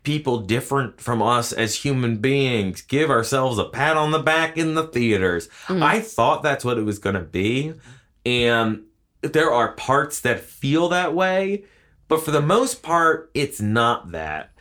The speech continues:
Speaker 1: And I think
Speaker 2: Mm-hmm.
Speaker 1: a lot of that has to do with how shitty Tom Cruise is.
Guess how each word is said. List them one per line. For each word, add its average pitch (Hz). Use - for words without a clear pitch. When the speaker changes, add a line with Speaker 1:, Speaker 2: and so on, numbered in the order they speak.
Speaker 1:
And -
I -
think 180
Speaker 2:
Mm-hmm. 190
Speaker 1:
a 208
lot 160
of 214
that 196
has 175
to 165
do 190
with 180
how 135
shitty 151
Tom 120
Cruise 143
is. 80